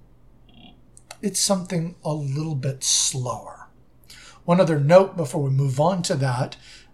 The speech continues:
uh, David offers to build a temple, but by Nathan the prophet, he's told that his son will establish a house for the Ark of the Covenant.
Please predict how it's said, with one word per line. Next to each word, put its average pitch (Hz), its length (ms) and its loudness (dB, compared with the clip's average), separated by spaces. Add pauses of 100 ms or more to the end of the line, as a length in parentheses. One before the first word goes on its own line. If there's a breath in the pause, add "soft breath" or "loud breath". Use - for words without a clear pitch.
uh, 143 140 0
David 170 460 -2
offers 156 360 0
to 151 100 -4
build 139 300 -4
a 135 40 0
temple, 180 380 0
but 147 220 -2
by 135 180 -2
Nathan 151 460 0
the 139 80 -2
prophet, 131 440 0
he's 139 180 -4
told 131 220 -4
that 127 140 -4
his 131 140 0
son 240 360 -2
will 127 200 -6
establish 117 800 -6
a 139 60 -10
house 131 500 -6 (300 loud breath)
for - 140 -6
the 135 120 2
Ark 135 280 -2
of 127 80 -4
the 135 80 -6
Covenant. 131 520 0